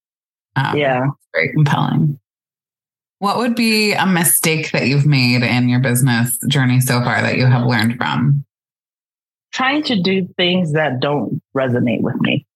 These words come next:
Speaker 2: So things that, like, I feel like sometimes I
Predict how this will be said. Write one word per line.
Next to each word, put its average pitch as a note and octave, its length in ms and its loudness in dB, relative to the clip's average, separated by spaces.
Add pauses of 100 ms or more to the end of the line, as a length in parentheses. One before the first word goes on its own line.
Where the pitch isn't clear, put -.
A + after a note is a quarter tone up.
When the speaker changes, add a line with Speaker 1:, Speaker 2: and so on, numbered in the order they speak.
(560)
Speaker 2:
So B2+ 260 -4
things E3+ 300 2
that, C#3 440 0 (880)
like, D3+ 180 -2
I F3 80 -2
feel G3+ 160 0
like F3+ 300 -2
sometimes D#3+ 520 -2
I C#3 180 0